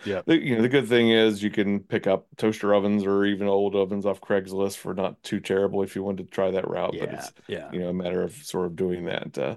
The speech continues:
Speaker 2: and, um, you know, the biggest challenge, I think, for, for powder coating, and, and a lot of people ask me about this, is does putting the guides in a powder coating oven damage the ceramics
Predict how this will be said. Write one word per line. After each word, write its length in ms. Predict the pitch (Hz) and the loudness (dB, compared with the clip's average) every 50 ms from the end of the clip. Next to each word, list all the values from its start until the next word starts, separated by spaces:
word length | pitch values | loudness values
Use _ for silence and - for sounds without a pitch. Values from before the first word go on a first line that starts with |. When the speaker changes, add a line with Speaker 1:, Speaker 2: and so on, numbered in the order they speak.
| - - - - - - - - | -10 -16 -20 -20 -20 -20 -10 -2
Speaker 2:
and, 240 | - 101 98 95 95 | 0 2 4 4 4
um, 260 | 92 87 87 92 90 - - - - - | 4 4 2 0 -4 -8 -14 -18 -8 0
you 80 | 135 127 | 2 4
know, 160 | 127 139 - - | 4 4 2 -2
the 280 | - 202 151 139 120 110 - _ _ | -6 -2 0 0 0 -2 -6 _ _
biggest 400 | - 147 151 151 156 160 151 - | 4 4 6 6 6 4 4 2
challenge, 380 | - - 147 147 143 147 143 135 | 2 4 6 6 6 6 4 2
I 60 | 135 | 2
think, 360 | 131 - 143 135 131 135 - | 2 2 0 -2 -2 -4 -8
for, 720 | - - - - 127 123 123 123 127 123 120 120 117 - - _ - - - - | -16 -14 -4 0 4 4 6 6 6 6 4 2 -2 -4 -8 _ -10 -8 -8 -8
for 420 | - - - 123 120 120 120 117 | -6 -2 0 4 4 6 4 4
powder 360 | 113 - - 117 117 120 123 123 | 2 2 2 4 4 4 4 2
coating, 400 | - 139 135 135 135 131 123 120 | 2 2 2 2 2 2 2 0
and, 120 | 113 117 | 0 0
and 180 | - - 123 120 | -2 -2 0 2
a 40 | |
lot 140 | 123 156 202 | 4 4 4
of 60 | 220 | 2
people 280 | - 208 202 147 123 135 | 2 0 -2 0 2 4
ask 220 | 147 - 143 - | 4 4 2 0
me 80 | - 120 | -4 -4
about 200 | 107 104 101 98 | -2 -2 -2 -2
this, 200 | 107 104 104 - | -2 -4 -6 -6
is 200 | 107 104 98 - - - - - _ _ - | -8 -8 -8 -10 -16 -20 -20 -20 _ _ -2
does 160 | 117 110 - | -2 -2 -2
putting 420 | - - - 180 180 196 175 165 | -4 -4 0 2 2 4 4 4
the 100 | 139 131 | 4 2
guides 720 | 113 104 127 120 120 127 131 135 135 131 127 113 107 - - - | 2 4 4 6 6 6 6 6 6 4 2 0 -4 -12 -8 -4
in 260 | 139 127 123 117 117 | 0 2 4 4 4
a 80 | 110 | 4
powder 360 | 104 - - 123 123 117 117 117 | 2 0 0 2 2 2 2 0
coating 380 | - 131 123 117 113 107 107 113 | 0 0 2 2 2 2 0 0
oven 440 | 113 120 110 113 104 104 98 - _ _ _ _ _ _ _ - 113 107 101 | 0 2 0 0 -2 -4 -6 -8 _ _ _ _ _ _ _ -16 -14 -8 0
damage 480 | - 120 120 123 131 131 131 113 104 - | 2 4 6 6 6 4 4 2 0 2
the 180 | - 117 113 | 4 4 4
ceramics 800 | 107 - - 113 110 117 120 120 120 123 120 120 117 - - - | 4 2 0 2 4 4 4 4 4 4 2 2 0 -2 -8 -16